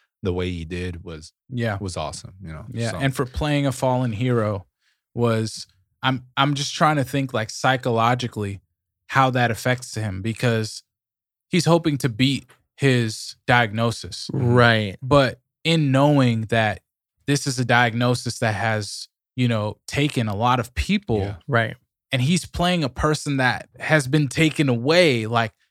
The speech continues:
Speaker 2: how does that add to your script, to, to you presenting the character?
Speaker 3: I think the,
Speaker 2: You know what
Speaker 3: I
Speaker 2: I
Speaker 3: think
Speaker 2: mean?
Speaker 3: the best scene to represent that is when he's talking to, I forget the guy's name that has flashbacks in the movie,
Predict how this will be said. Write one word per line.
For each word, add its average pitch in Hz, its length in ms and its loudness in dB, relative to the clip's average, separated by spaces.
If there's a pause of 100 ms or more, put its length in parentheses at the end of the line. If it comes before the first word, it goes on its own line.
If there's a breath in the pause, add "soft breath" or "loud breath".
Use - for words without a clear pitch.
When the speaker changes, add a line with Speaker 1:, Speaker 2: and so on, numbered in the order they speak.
Speaker 2:
how 170 200 2
does 190 160 0
that 156 220 4
add 143 360 2
to - 120 -6
your 120 200 -2
script, - 720 -4
to, 123 220 0
to - 180 -4
you 139 260 2
presenting 131 720 2
the 117 80 -2
character? 127 460 0
Speaker 3:
I 127 40 -4
think 180 200 2
the, 156 120 4
Speaker 2:
You 135 60 4
know 123 140 2
what 120 100 2
Speaker 3:
I - 20 4
Speaker 2:
I - 20 4
Speaker 3:
think 120 80 4
Speaker 2:
mean? 127 80 2
Speaker 3:
the 151 60 4
best - 140 -4
scene 147 300 -4
to 143 80 -4
represent 131 540 -2
that 123 300 0
is 127 160 -8
when 131 100 -4
he's 127 140 -6
talking 127 400 -4
to, 120 460 -4
I 117 60 -2
forget 175 180 0
the 160 60 2
guy's 135 180 2
name 123 180 -2
that 117 80 -2
has 113 160 -4
flashbacks 107 460 -4
in 117 60 -6
the 110 60 -8
movie, 110 360 -8